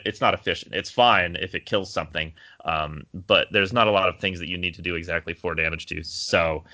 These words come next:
uh, it, it just sort of in an awkward spot in this particular draft format. I still take it over practically anything but those top uncommons, 'cause it really is a versatile card, um, that can, that can destroy your opponent's face later on in the,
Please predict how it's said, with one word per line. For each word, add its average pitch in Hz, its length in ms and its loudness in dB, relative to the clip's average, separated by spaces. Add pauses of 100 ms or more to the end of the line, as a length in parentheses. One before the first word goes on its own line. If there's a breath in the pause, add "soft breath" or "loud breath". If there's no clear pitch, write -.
(280 loud breath)
uh, 78 460 2 (300)
it, - 440 2
it 92 160 6
just - 200 -2
sort 104 160 4
of 87 80 0
in 87 80 2
an 82 120 -4
awkward 82 400 -4
spot 80 320 0
in 78 80 -6
this 80 160 -8
particular 82 460 -6
draft 78 280 0
format. - 400 -4 (220 loud breath)
I - 60 4
still 185 180 4
take 131 240 6
it 98 80 6
over 92 200 4
practically 87 520 -2
anything 85 420 -4
but - 220 2
those 78 180 -4
top 78 240 -4
uncommons, 82 580 -8
'cause 85 140 -2
it 82 100 -4
really 82 280 0
is 85 100 2
a 85 80 -6
versatile 80 400 -6
card, 87 420 4 (440 soft breath)
um, 78 360 -4
that 80 160 0
can, 80 380 -4
that 85 160 2
can 82 140 -8
destroy 82 340 -2
your 78 120 -2
opponent's 78 340 -2
face 95 320 4
later 80 240 0
on 80 100 0
in 78 60 -6
the, - 260 -8